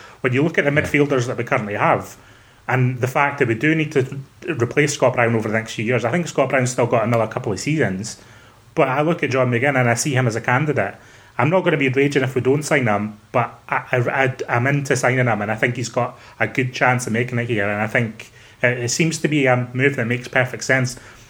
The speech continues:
Speaker 1: And the fact is he's a Celtic fan and all that, I think that plays a part too. I think he, he would love playing for Celtic. I think the fact that he plays well against us is a sign that he's looking to impress us. And I think
Speaker 2: Hmm.
Speaker 1: I, I, I'm into that. I, I appreciate that.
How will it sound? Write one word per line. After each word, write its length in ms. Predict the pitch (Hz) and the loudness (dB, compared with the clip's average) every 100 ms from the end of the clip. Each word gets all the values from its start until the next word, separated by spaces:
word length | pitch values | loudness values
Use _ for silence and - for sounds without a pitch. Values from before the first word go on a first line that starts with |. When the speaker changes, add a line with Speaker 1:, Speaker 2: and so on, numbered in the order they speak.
| - | -8
Speaker 1:
And 100 | 139 | -2
the 40 | 147 | 0
fact 280 | 185 196 | 2 2
is 140 | 196 160 | 2 0
he's 160 | 147 | 0
a 60 | 117 | -2
Celtic 400 | - 131 131 131 | 2 2 2 -4
fan 340 | - 120 117 | -2 0 0
and 100 | 113 | 0
all 140 | 120 113 | 0 0
that, 240 | 120 120 | 0 0
I 40 | 120 | 0
think 160 | 180 | -2
that 180 | 175 135 | 0 -2
plays 220 | - 131 | -2 -2
a 60 | 117 | -2
part 300 | - 113 98 | -2 -2 0
too. 240 | - 165 | 0 0
I 60 | 110 | 0
think 240 | 123 147 | 0 -2
he, 180 | 143 123 - - - | -2 -4 -4 -16 -6
he 80 | 113 | -4
would 140 | 117 | 0
love 300 | 117 123 143 | 2 2 2
playing 220 | - 147 | 0 -2
for 100 | 143 | 0
Celtic. 500 | 139 113 104 107 - - - | -2 0 -2 -4 -12 -18 -6
I 60 | 147 | -2
think 180 | 160 175 | 0 -2
the 80 | 147 | 0
fact 300 | 156 151 - | 0 0 -2
that 80 | |
he 60 | 110 | -8
plays 300 | - 139 120 | -2 0 2
well 220 | 120 151 | 4 4
against 340 | 147 131 127 127 | 4 2 0 -2
us 380 | 98 - - - - | -2 -4 -10 -14 -8
is 140 | - 110 | -4 -2
a 60 | |
sign 340 | 104 - 139 131 | -2 0 2 2
that 80 | 123 | 0
he's 120 | 101 | -2
looking 400 | 104 117 127 120 | -4 -4 0 -2
to 120 | 117 | 0
impress 440 | 113 101 131 165 - | -4 0 0 0 -2
us. 320 | 92 - - | -4 -6 -6
And 140 | 110 | -2
I 80 | 117 | 0
think 300 | 139 135 135 - | 0 -2 -8 -6
Speaker 2:
Hmm. 240 | 101 95 90 - | -2 -2 -4 -4
Speaker 1:
I, 80 | 135 | -2
I, 380 | 139 151 151 143 | 0 0 0 0
I'm 100 | 147 | 0
into 220 | 170 165 | 0 0
that. 200 | 143 95 | 0 0
I, 280 | 113 127 120 | -2 -2 -2
I 20 | |
appreciate 420 | 139 131 147 151 123 | -2 -2 -2 0 0
that. 260 | 95 110 | -2 -4